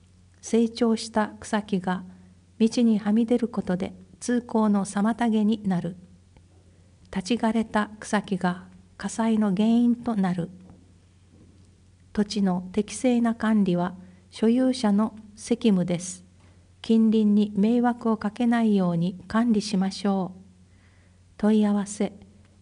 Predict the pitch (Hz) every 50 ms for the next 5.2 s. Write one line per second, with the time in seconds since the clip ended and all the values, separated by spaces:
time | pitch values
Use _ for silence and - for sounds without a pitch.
0 | - - 214 226 233 226 - 254 240 240 233 240 - 220 220 220 214 220 214 214
1 | - 202 - - - - - - - - _ _ _ - 180 - 220 226 226 226
2 | 214 214 214 208 214 - - - - - - - - - 226 226 233 214 202 202
3 | 196 190 185 - - - - - - - - _ _ _ _ - - 202 - -
4 | 240 226 202 214 214 214 208 196 - - - - - 220 208 196 180 - 185 175
5 | - - - 185